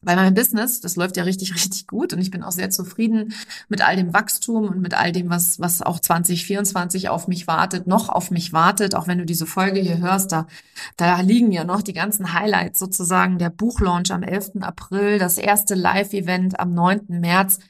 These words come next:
das liegt ja alles hier noch vor mir sozusagen und ich bin in so krasser Vorfreude und in so krasser,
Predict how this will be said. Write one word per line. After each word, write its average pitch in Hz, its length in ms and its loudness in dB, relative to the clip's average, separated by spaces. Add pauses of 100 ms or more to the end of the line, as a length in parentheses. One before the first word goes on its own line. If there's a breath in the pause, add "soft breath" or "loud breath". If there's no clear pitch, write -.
(220 loud breath)
das - 220 -2
liegt 202 200 -6
ja 175 120 2
alles 185 300 -2
hier 185 320 -2
noch 175 180 -4
vor 226 360 4
mir 175 260 0
sozusagen 170 800 -2
und 175 200 -4
ich - 160 -8
bin 190 160 -2
in 185 140 -2
so 208 180 0
krasser 202 680 0 (600)
Vorfreude 190 1000 2
und 180 200 -4
in 180 120 -2
so 185 200 0
krasser, 185 840 2